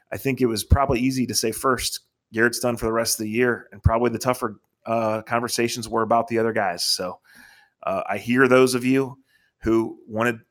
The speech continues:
Rudolph suspended for his actions. I hear those of you who are steaming mad at Mike Tomlin. It doesn't do anybody any good, and it doesn't change, uh, what Myles Garrett did. So,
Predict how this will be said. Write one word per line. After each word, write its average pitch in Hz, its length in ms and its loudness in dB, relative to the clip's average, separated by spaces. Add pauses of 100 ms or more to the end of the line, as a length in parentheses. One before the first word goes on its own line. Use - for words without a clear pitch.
Rudolph 123 420 2
suspended 123 680 -2 (460)
for 107 180 -10
his 117 220 2
actions. 127 580 -2
I 95 100 -12
hear 110 180 0
those 120 200 2
of 117 120 -8
you 123 160 2
who 117 80 -2
are 113 80 -2
steaming 113 420 -8
mad 120 400 2
at 104 80 -14
Mike 113 240 -6
Tomlin. 120 400 0 (240)
It 101 80 -6
doesn't 110 220 2
do 113 160 4
anybody 120 360 2
any 113 140 -2
good, 107 180 -2
and 98 120 -8
it 90 80 -14
doesn't 98 240 -10
change, 92 440 -14 (520)
uh, 92 180 -4
what 95 180 -8
Myles 104 340 -8
Garrett 104 340 -4
did. 87 200 -8
So, - 360 -8